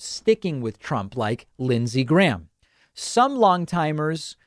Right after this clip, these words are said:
seem to be distancing from Trump, like Mitch McConnell and others. And then you've got people that were never really with Trump. Mitt Romney, okay, yeah, he thought maybe he could be Trump's Secretary of State. He went and had turtle soup and frog's legs with Trump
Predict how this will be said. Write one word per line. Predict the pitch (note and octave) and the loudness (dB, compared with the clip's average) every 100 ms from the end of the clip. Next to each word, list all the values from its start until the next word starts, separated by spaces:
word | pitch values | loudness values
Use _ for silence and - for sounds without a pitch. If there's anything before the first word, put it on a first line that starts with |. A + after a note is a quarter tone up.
| _ - | _ -16
seem | - - A#3 B3+ C4 A#3+ | -10 -6 0 2 2 0
to | A3 | 0
be | F#3 | 2
distancing | E3+ G3 F3 F#3+ D#3+ - C#3 | 4 4 2 -4 -6 -6 -6
from | D3+ C3 | -6 -4
Trump, | D3+ C3+ | -2 -2
like | C#3+ B2 | -2 -2
Mitch | C3+ - | -2 -4
McConnell | C3 C#3 B2 A#2 A#2+ | -6 -2 -2 -2 -2
and | B2+ | 0
others. | G3+ G3 G3 - _ _ - | 2 2 0 -4 _ _ -8
And | - D#3+ | -2 0
then | E3+ | 2
you've | E3+ D3+ | 2 4
got | D3+ D3 - | 4 4 0
people | C#3+ D3 C#3+ | -8 -2 0
that | C#3+ C#3 | 0 0
were | C#3 | 2
never | D3 D3+ C#3+ | 4 4 2
really | B2 D#3+ D#3+ E3 | 2 2 2 2
with | E3 - | -2 -4
Trump. | - F3 E3+ - _ C3+ - | 0 0 0 -4 _ -14 -8
Mitt | E3+ F#3+ E3+ | -2 0 4
Romney, | F3 E3 E3 D#3+ - | 2 2 0 -4 -4
okay, | C3+ D3+ | -4 -2
yeah, | B2 G#2+ | -2 -4
he | F2+ C#3+ | -4 -2
thought | D#3+ D3 | 0 0
maybe | D3 D3 | -2 -2
he | C3+ | -2
could | C#3 A#2 | -4 -4
be | A#2+ | -4
Trump's | - B2 - | -4 -4 -4
Secretary | B2+ B2 C3 A#2 A2+ | -4 -4 -2 0 0
of | G2 | 0
State. | - C#3 C3+ | 2 2 2
He | A#2+ | -4
went | A#2 A#2 | -4 -4
and | G2+ | -6
had | A#2 A2 - _ _ _ _ - | -6 -8 -10 _ _ _ _ -2
turtle | F3+ D#3+ D3 | 2 4 2
soup | - E3 D#3 | 0 -2 0
and | B2+ | -4
frog's | - D3+ C#3 C#3 A#2 | 0 2 4 2 0
legs | C#3 D3 C#3 - | 0 0 -4 -8
with | C#3 C#3 | -6 -4
Trump | - C#3 | -2 -4